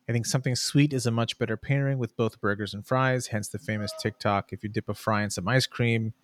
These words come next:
you will have an orgasm.' For a burger, sweet potato fries would be a much better side. Or you could even have your side be a fruit if you like."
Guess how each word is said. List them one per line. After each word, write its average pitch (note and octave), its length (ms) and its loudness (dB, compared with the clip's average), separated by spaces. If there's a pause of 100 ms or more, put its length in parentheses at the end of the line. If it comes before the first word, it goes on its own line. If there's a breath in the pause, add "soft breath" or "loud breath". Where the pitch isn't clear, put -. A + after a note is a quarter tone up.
(160)
you G2+ 80 -6
will G2 100 -2
have F#2+ 180 -2
an F#2+ 60 -4
orgasm.' A#2+ 760 2 (260)
For A2+ 220 -2
a G#2+ 40 2
burger, B2 380 6
sweet - 200 -4
potato G#2+ 240 -2
fries G2+ 420 0
would G2+ 120 -8
be G#2 120 -4
a G2 40 -4
much G2 220 -6
better G2 180 -4
side. F2+ 480 -4 (220)
Or A#2 60 -2
you G#2+ 40 -2
could A#2 100 -6
even G#2+ 160 0
have G2+ 180 0
your G#2 100 -2
side F2+ 440 2
be G#2 140 -4
a F2 60 -4
fruit G#2 420 -2
if - 200 -10
you D2+ 60 -8
like." - 380 -14